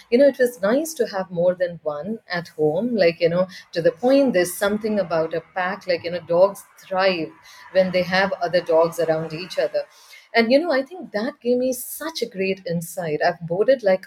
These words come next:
all kinds of dog, small to medium to large, all kinds of breeds.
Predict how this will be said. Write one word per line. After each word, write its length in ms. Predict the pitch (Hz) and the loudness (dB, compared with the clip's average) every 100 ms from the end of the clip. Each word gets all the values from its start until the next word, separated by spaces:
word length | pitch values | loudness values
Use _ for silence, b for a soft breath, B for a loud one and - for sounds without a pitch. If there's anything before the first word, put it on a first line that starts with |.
| - | -4
all 240 | 208 233 | -2 0
kinds 380 | 233 220 302 311 | -2 -6 -6 -6
of 120 | 170 | -8
dog, 380 | 160 151 160 160 B B | 2 4 4 0 B B
small 640 | - - 226 226 240 240 233 | -12 -6 0 4 6 6 4
to 140 | 196 | 0
medium 680 | 170 185 214 202 214 214 214 | 0 2 2 2 2 4 2
to 140 | 175 | -2
large, 600 | 156 160 202 214 220 214 - | -2 2 4 8 6 4 2
all 200 | 190 175 - | 4 4 2
kinds 420 | 240 262 269 247 | -8 -2 0 2
of 160 | 233 202 | 0 -2
breeds. 500 | 190 220 214 220 202 | -6 -2 0 0 -2